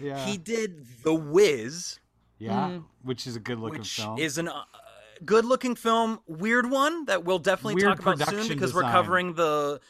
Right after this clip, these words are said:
Speaker 2: right, but we're covering the live N B C of it, so we'll definitely
Speaker 1: Yeah.
Speaker 2: have to talk about that movie. He did The Great Muppet Caper.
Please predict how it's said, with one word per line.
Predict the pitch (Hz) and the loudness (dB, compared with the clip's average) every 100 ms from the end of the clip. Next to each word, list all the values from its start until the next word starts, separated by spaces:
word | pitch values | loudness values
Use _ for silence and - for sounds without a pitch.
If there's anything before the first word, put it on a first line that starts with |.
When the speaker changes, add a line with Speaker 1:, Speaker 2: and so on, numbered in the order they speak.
| _ _ | _ _
Speaker 2:
right, | 156 127 87 | 2 2 2
but | 160 | 2
we're | 180 | 2
covering | 175 185 190 202 | 2 0 2 -2
the | 185 | -2
live | 151 135 131 135 127 | 0 2 2 0 -2
N | 131 123 | -6 -6
B | 120 | -6
C | - 233 | -6 -2
of | 196 131 | 0 -2
it, | 117 | -4
so | - | -6
we'll | 127 | -4
definitely | 143 113 151 | -2 -2 -4
Speaker 1:
Yeah. | |
Speaker 2:
have | 139 | -6
to | 127 | -8
talk | 131 | -6
about | 127 120 | -4 -4
that | 110 | -4
movie. | 123 170 - - _ | -6 -10 -12 -20 _
He | 226 | -6
did | 202 208 175 | -4 -8 -4
The | |
Great | 202 143 180 233 269 185 | -6 0 4 4 4 -2
Muppet | 190 202 - 220 - | 2 2 2 -4 -4
Caper. | - 196 190 131 113 160 | -2 0 2 0 0 -2